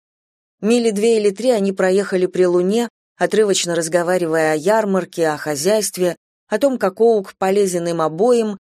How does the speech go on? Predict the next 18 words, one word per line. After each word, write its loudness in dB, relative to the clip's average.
и 0
о 4
других -2
подобных -2
предметах, -4
после -2
чего 0
Болдвуд -4
вдруг -6
просто -4
спросил: -4
«Миссис -2
Трой, -6
вы 2
когда-нибудь -2
выйдете -2
замуж -4
снова?» -8